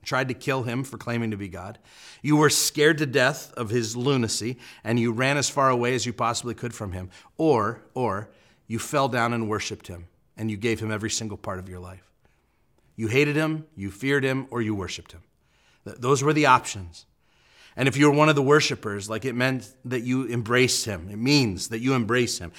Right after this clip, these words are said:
that you give him your highest allegiance, that you say, "You are the reason that I'm gonna get up every day, just to live for you." But nobody, listen, n-, nobody just liked him.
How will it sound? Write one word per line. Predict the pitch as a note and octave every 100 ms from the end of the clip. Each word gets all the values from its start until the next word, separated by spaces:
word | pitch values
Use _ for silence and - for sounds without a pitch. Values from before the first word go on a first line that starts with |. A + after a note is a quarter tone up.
| - -
that | A2+
you | G#2+ A#2+
give | G#2 A#2+ D#3 A#2
him | C#3+ C3+ C3
your | A#2
highest | A2 C3+ C#3 C#3 -
allegiance, | A2+ B2 A2+ F#2+
that | -
you | G#2+ B2+
say, | - A#2+ - -
"You | C3+ D#3+
are | E3
the | D3
reason | C#3 D3+ D#3+ C3 C3
that | A#2+
I'm | B2
gonna | B2 B2+
get | A#2 A#2+
up | A#2
every | G#2 A2
day, | G2+ F#2+ - -
just | - C3
to | D3+
live | C#3 C#3+ D#3+ C3+
for | G#2+ - B2
you." | A#2+ A#2+ G2 _ _ _ _ _ _
But | B2 C#3+
nobody, | D3+ F#3+ A3 B2 G2+ C3
listen, | A2+ E3 - G#2+ A#2+ -
n-, | B2+ D3 D3
nobody | E3 F#3+ F#3+ C#3+ B2 C3 E3+ - _ _ _ _ _ _ -
just | D3 -
liked | C#3 C3 -
him. | F#2